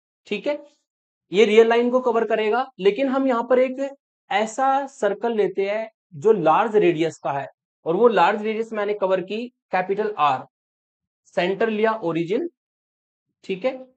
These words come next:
ये हो जाएगा minus R, ये हो जाएगा plus R। तो हमने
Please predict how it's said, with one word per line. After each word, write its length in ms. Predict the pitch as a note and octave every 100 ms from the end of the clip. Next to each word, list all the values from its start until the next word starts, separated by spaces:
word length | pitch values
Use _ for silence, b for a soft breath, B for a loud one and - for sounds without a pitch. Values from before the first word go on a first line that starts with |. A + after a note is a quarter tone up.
| _
ये 100 | D3
हो 140 | A3+ G#3+
जाएगा 300 | G#3+ G#3+ A3+
minus 460 | E3+ D3+ E3+ G3 G3+
R, 160 | A3+ A#3+
ये 140 | F#3
हो 180 | A3+ F3+
जाएगा 280 | D#3+ D#3+ G#3+
plus 380 | E3+ E3 F3 -
R। 120 | C#3 C3 _ _ _ _ _ _ _ _ _ _ _ _ _ _ C4
तो 40 |
हमने 380 | C4 C4 C4+ D4+